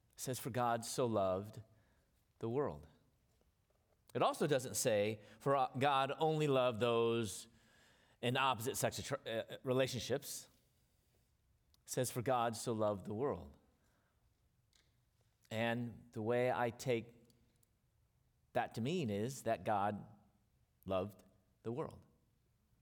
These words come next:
That means you and me. That means everyone you know who might not be a Christian, everyone you know who might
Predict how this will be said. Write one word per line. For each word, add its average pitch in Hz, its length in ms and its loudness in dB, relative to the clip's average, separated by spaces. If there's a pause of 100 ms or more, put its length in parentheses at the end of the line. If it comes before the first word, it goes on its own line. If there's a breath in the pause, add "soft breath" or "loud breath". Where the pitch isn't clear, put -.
(140)
That - 120 -4
means 117 260 -4
you 107 360 -2 (260 loud breath)
and 127 80 -8
me. 107 280 -4 (960 soft breath)
That 120 160 -4
means 110 480 -4 (520)
everyone 123 440 0
you 127 80 -2
know 113 380 2
who 107 460 -4 (720 soft breath)
might 95 240 -2
not 117 360 0
be 131 100 0
a 127 60 0
Christian, 131 520 -8 (880)
everyone 131 460 2
you 123 160 0
know 113 320 4
who 110 220 0
might 117 340 0